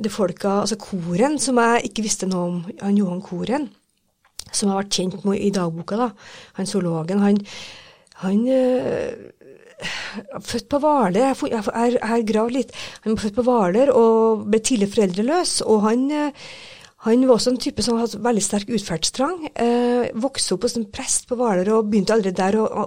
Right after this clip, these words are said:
å bli interessert i, i, eh, i dyreliv, fugler, eh, samla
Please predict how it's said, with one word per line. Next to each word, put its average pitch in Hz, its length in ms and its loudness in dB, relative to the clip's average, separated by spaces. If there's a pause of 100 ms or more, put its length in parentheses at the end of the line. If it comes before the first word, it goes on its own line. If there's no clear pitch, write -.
å - 400 -6
bli 202 80 2
interessert 180 640 0
i, 185 220 0 (640)
i, 196 60 4 (160)
eh, 175 480 -2 (500)
i 220 240 -6
dyreliv, 175 1120 0 (100)
fugler, 180 880 0
eh, 190 540 0 (260)
samla 175 680 4